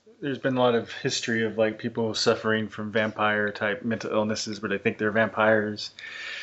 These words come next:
Some of them do some pretty, pretty disturbing things, so.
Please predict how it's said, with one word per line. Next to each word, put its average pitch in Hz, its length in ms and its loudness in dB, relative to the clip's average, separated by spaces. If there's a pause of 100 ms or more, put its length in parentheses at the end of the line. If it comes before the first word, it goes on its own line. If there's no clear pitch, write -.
(120)
Some 117 180 2
of 110 100 4
them 104 140 -2
do 110 140 0
some 104 160 0
pretty, 98 400 -6 (260)
pretty 107 300 -4
disturbing 110 640 0
things, 104 480 -4
so. 98 340 0